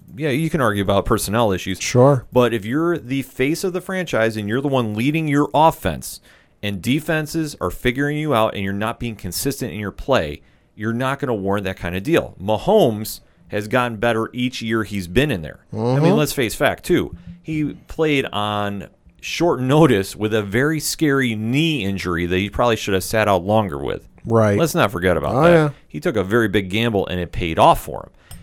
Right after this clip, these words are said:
Speaker 1: And teams have not figured out how to slow him down
Speaker 2: No.
Speaker 1: to the point where they're, Kansas City is gonna be an afterthought.
Speaker 2: No.
Speaker 1: Is it eventually gonna happen? It happens
Speaker 2: Probably.
Speaker 1: with every, it happens with everybody.
Speaker 2: Yeah, yeah.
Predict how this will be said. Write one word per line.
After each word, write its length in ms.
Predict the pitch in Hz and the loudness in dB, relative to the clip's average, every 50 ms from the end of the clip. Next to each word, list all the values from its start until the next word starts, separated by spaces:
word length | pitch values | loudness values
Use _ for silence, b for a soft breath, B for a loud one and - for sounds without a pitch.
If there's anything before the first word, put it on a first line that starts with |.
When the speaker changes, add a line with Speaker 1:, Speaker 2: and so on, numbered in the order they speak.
| B B | B B
Speaker 1:
And 280 | B 101 104 104 101 90 | B -6 -6 -6 -6 -8
teams 280 | - 143 143 127 123 - | -6 -4 -4 -4 -2 -4
have 120 | 101 87 | -4 -2
not 240 | 98 110 117 117 113 - | 0 0 0 0 0 -2
figured 280 | - 104 98 98 95 95 | -4 -2 0 2 2 4
out 160 | 92 92 90 | 2 2 4
how 120 | 98 98 | 2 2
to 80 | 90 87 | 2 2
slow 340 | - - - 107 104 98 90 | -2 -4 -2 2 2 2 2
him 260 | 80 85 85 82 85 80 | 0 -2 -4 -4 -6 -2
down 480 | 78 120 139 135 110 104 101 95 - | 0 2 2 4 2 2 0 0 0
Speaker 2:
No. 280 | 101 101 95 92 92 87 - | 0 0 0 0 -2 -4 -4
Speaker 1:
to 60 | 104 | -4
the 80 | 98 | -4
point 260 | 92 - 120 117 107 104 | -4 -2 0 0 0 0
where 100 | 101 101 | 0 0
they're, 340 | 92 101 101 104 101 95 71 - - - | 2 2 4 4 4 2 0 -4 -10 -14
Kansas 280 | - - 120 107 95 90 | -6 -4 -4 -4 -4 -4
City 140 | 101 110 101 | -4 -2 -2
is 80 | 98 92 | -2 -2
gonna 100 | 104 98 | -4 -4
be 100 | 87 85 | -4 -2
an 80 | 82 | -2
afterthought. 640 | 95 131 170 - - 87 78 - - 73 62 - - - | 0 -2 -2 -2 -6 -8 -8 -4 -4 -4 -4 -4 -10 -10
Speaker 2:
No. 380 | - 107 107 104 104 98 - - - - | -6 -4 -2 -2 -2 -4 -6 -10 -10 -6
Speaker 1:
Is 180 | - 113 110 101 | -4 -2 0 2
it 40 | 120 117 | 2 2
eventually 400 | 101 95 117 123 120 156 151 139 | 2 2 2 0 2 0 0 0
gonna 140 | 151 143 139 | 0 -2 -2
happen? 360 | 151 156 156 - 190 180 170 - - | -2 -2 -4 -4 -6 -8 -10 -12 -12
It 140 | - - 143 | -10 -8 -6
happens 260 | 151 180 165 - - | -6 -6 -4 0 2
Speaker 2:
Probably. 220 | 135 160 202 226 | 4 4 4 4
Speaker 1:
with 160 | 160 156 - 104 113 113 | 4 2 2 2 0 0
every, 80 | - - | -2 -4
it 100 | 175 190 | -4 -4
happens 260 | 214 202 175 143 127 | -4 -4 -6 -6 -4
with 120 | 127 139 156 | -4 -2 -2
everybody. 440 | 180 175 131 98 80 - 55 - - | -2 -2 -2 -4 -4 -6 -8 -6 0
Speaker 2:
Yeah, 260 | 127 151 196 214 220 | 4 4 6 6 6
yeah. 180 | 220 214 196 | 6 4 4